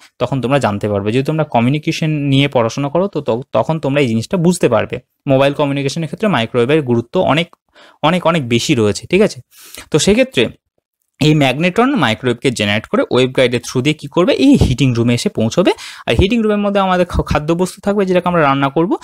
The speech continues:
তো সেটা কী করবে, এই, আহ, মাইক্রোওয়েভকে অ্যাবজর্ব করে হিট হবে এবং রান্না হবে। ক্লিয়ার? বোঝা গেল? তাহলে এইভাবে কি হয়, ম্যাগনেট্রন তার ওয়েভ, মাইক্রোওয়েভকে জেনারেট করে খাবারের যে স্থান, হিটিং রুম, খাবার তৈ-, তৈরি করার যে স্থান, সেখানে,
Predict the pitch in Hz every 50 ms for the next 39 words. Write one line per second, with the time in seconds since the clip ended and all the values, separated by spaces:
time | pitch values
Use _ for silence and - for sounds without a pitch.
0 | - - _ - 170 - - 143 127 120 - 123 120 - 135 147 180 - - -
1 | - 156 - - - - 127 127 - - 120 113 113 110 110 104 104 104 104 -
2 | 131 120 123 - - - 113 113 113 110 - - 156 151 151 - 214 262 302 -
3 | - - 120 113 - 151 175 240 302 208 170 190 151 113 98 98 98 101 - -
4 | - 110 - _ _ _ _ _ _ _ - 190 190 196 214 220 - _ _ -
5 | 156 156 165 180 180 196 220 262 302 - - - - - - 180 185 - - 190
6 | 220 226 185 196 180 190 190 - - 120 113 156 208 285 277 180 135 120 120 123
7 | 127 135 131 - - 190 226 311 330 - - - _ _ - - 143 147 - -
8 | 143 139 135 127 - - - 139 131 120 107 113 117 - 135 139 135 - 160 139
9 | 120 123 117 120 120 113 - - 175 202 277 - - - 127 110 117 113 113 131
10 | 147 156 151 - _ _ - - 135 120 123 123 120 - - - - - 156 165
11 | 151 117 101 104 _ - - 131 120 160 156 151 147 165 160 139 120 104 - -
12 | - - 120 127 139 135 - - - 120 120 113 - - 120 120 131 143 185 190
13 | 208 196 180 185 180 - - - 123 104 - - - - - - - 147 123 147
14 | 165 190